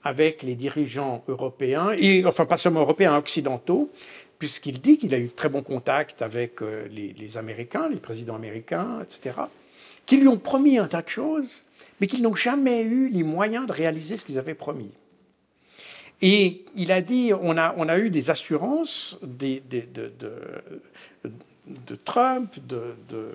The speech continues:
comment, de, d'Obama, et cetera. Et puis finalement, ça s'est jamais réalisé. Et il en tire la conclusion, alors là, on peut discuter, euh,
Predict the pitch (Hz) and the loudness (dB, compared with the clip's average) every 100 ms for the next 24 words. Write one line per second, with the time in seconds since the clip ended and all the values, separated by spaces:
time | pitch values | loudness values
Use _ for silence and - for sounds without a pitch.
0 | - - - - 123 - - _ 127 120 | -16 -18 -20 -16 -18 -16 -20 _ -20 -16
1 | - 120 113 110 - 113 139 175 185 110 | -14 -12 -14 -16 -14 -8 -2 0 0 -2
2 | 98 - - - - 185 233 196 233 202 | -2 -6 -16 -16 -4 -4 -4 -8 -2 -2
3 | 190 262 185 147 151 139 - - 127 165 | -2 -6 -10 -6 -6 -6 -16 -12 -4 -2
4 | 165 131 120 117 113 107 104 _ _ _ | -2 -4 -8 -8 -18 -16 -16 _ _ _
5 | - - _ - 208 240 220 208 - 277 | -20 -20 _ -2 0 2 0 -2 0 2
6 | 294 226 185 202 196 185 160 185 247 330 | 2 2 -2 -4 -4 -6 -6 -6 -6 -6
7 | _ _ _ _ _ _ _ _ _ _ | _ _ _ _ _ _ _ _ _ _
8 | 147 139 - _ _ _ _ _ _ _ | -6 -6 -8 _ _ _ _ _ _ _
9 | 151 151 - 135 117 123 117 127 - 120 | -6 -6 -8 -16 -12 -12 -12 -14 -14 -12
10 | - 123 117 - 90 | -6 -6 -8 -16 -16